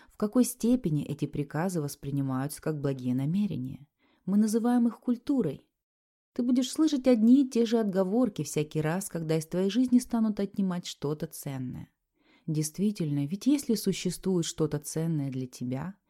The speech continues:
то всегда есть кто-то, кто захочет у тебя это отнять. И хотя культура — это то же самое зло, что и простые воры, её утончённые методики по изыманию у тебя ценностей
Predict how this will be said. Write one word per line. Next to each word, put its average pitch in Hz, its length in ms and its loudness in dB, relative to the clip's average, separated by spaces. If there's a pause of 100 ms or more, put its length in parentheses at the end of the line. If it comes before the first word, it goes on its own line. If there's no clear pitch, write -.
(300)
то 196 80 -4
всегда 233 320 2
есть 196 240 2
кто-то, 185 460 -2
кто 165 160 -4
захочет 147 520 -6
у 165 40 -8
тебя 151 320 -2
это 143 180 -6
отнять. 170 520 -6 (720)
И 151 80 -6
хотя 175 300 -2
культура — 202 540 0
это 156 160 -2
то 247 160 0
же 240 120 2
самое 175 500 -2
зло, 156 340 -2
что - 180 -6
и 143 40 -2
простые 143 500 -4
воры, 151 520 -6 (420)
её 208 320 2
утончённые 226 640 4
методики 160 600 -2
по 147 200 -2
изыманию 151 460 0
у 147 40 -4
тебя 135 220 -4
ценностей 165 800 -8